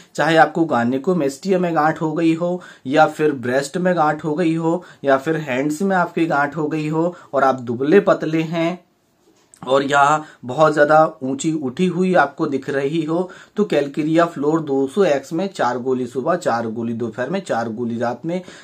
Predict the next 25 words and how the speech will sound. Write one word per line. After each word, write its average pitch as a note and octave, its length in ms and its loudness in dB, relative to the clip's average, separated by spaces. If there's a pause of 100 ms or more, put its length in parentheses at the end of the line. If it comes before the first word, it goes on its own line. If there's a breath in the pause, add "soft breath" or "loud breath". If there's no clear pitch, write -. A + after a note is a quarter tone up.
(220 loud breath)
तीन G3+ 220 4
महीने C#3 300 0
कंटिन्यू D3 480 -2
यदि C3+ 220 -2
आप B2 180 0
इसे B2 200 -4
लेते A2+ 380 -4
हैं, E3 320 -2
तो G3 100 -2
आपकी C3 400 -4
जो B2 180 -4
गांठ C3 340 -2
होती D3+ 240 -6
है, D#3+ 200 -6
वह C3+ 200 -6
पूरी F#3 360 -2
तरह B2 260 -4
से D#3 140 -8
डिसॉल्व C#3 600 0
हो B2+ 120 -2
जाती G#2+ 400 -6
है, F#2+ 200 -12
धीरे C3+ 280 -8
धीरे B2+ 280 -2
करके B2+ 420 -8